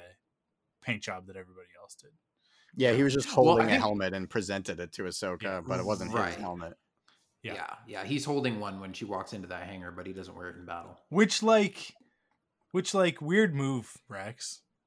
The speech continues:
Speaker 1: Like,
Speaker 2: Yeah, like, that's one of your best pals. Everybody else does it. You're just like, "Nah, I'm good."
Speaker 1: Like, "Hey, Commander, come take a look. We
Speaker 2: Okay.
Speaker 1: wanna show you something rad." And, and then he's like, "Hey, look at this helmet." And <laughs> then, uh,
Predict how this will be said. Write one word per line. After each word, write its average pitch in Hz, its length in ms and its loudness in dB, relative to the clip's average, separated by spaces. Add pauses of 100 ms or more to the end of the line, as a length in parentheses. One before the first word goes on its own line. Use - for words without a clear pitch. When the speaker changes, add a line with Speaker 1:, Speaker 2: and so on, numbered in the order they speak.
Speaker 1:
Like, 135 140 4
Speaker 2:
Yeah, 110 400 10
like, 123 240 6
that's 143 260 6
one 160 140 8
of 156 60 8
your 147 80 10
best 143 320 10
pals. 110 500 10
Everybody 135 320 8
else 135 220 10
does 113 240 8
it. 110 80 4
You're 113 100 4
just 107 220 -2
like, 110 120 2
"Nah, 156 260 10
I'm 160 120 8
good." 120 140 4
Speaker 1:
Like, 180 200 6
"Hey, 185 200 4
Commander, 165 500 4
come 170 240 2
take 160 200 0
a 151 60 2
look. 147 300 6
We 151 140 0
Speaker 2:
Okay. 143 100 6
Speaker 1:
wanna 139 200 4
show 139 200 2
you 143 140 2
something 131 360 0
rad." 127 480 4
And, 135 440 2
and 135 320 2
then 135 120 2
he's 131 220 -2
like, 123 180 -2
"Hey, 139 200 0
look 131 200 -2
at 139 80 -2
this 127 180 -4
helmet." 127 420 -2 (460)
And 156 300 6
<laughs> 131 160 2
then, 180 160 6
uh, 135 360 4